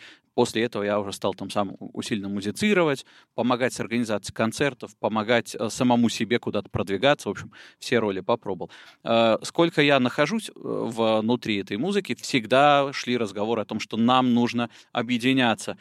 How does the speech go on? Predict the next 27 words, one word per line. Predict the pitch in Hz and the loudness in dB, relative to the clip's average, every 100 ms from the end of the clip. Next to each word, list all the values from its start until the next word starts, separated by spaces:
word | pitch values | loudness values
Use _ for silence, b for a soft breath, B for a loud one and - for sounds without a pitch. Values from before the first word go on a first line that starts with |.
| b b | b b
нам | 120 131 127 | 0 2 4
нужно | 139 117 127 | 2 2 -2
делать | 113 131 135 120 | 0 0 2 0
что-то | - 117 120 | -4 -4 -4
вместе, | 110 127 127 - - | 0 0 0 -2 -8
потому | 101 98 104 113 | -12 -10 -8 -6
что | - - | -6 -4
это | 131 113 104 | -2 -2 -4
круто, | - 143 151 139 | -6 -4 -4 -4
потому | 120 104 104 | -6 -10 -10
что | 110 - 113 - | -8 -4 -4 -2
это | 135 - 120 b b - | -4 -2 -6 b b -4
увеличивает | 117 123 147 - 131 117 - | 0 2 0 -2 -2 -2 -2
как | 110 95 | -4 -4
бы | 92 | -8
потенциал | 113 113 107 117 104 95 | -10 -8 -4 0 0 0
всех, | - 185 185 - | -2 2 2 0
потому | 123 117 | -8 -8
что | - | -4
вся | 117 | -6
эта | - | -4
синергия | - 120 107 101 156 143 | -4 -2 -2 -4 -2 -2
срабатывает. | - 110 123 95 - 87 b b b b | 0 2 2 0 -4 -16 b b b b
Сколько | - 160 - 131 | 2 2 4 2
разговоров, | 117 120 120 117 104 - | 2 2 2 2 0 -4
э, | - 117 | -2 -2
было, | 110 160 214 202 | 2 2 4 4